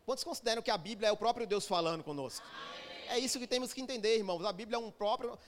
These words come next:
sabe, irmãos, talvez você até trate a Bíblia como um livro qualquer, mas não, irmãos. A Bíblia vai muito além do que um livro comum.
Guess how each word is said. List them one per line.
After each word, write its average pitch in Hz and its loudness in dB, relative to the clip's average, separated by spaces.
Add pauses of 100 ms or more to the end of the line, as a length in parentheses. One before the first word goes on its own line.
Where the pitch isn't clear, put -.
(140)
sabe, 254 2
irmãos, 240 2
talvez 240 2
você 233 -2
até 240 -2
trate 226 2
a 202 2
Bíblia 226 -4
como 233 -2
um 226 0
livro 240 -4
qualquer, 240 2
mas 247 -4
não, 208 -4
irmãos. 175 -10 (1040)
A 175 0
Bíblia 247 -2
vai 233 2
muito 247 -4
além 214 2 (460)
do 190 -8
que 240 -8
um 240 -4
livro 226 -4
comum. 208 -2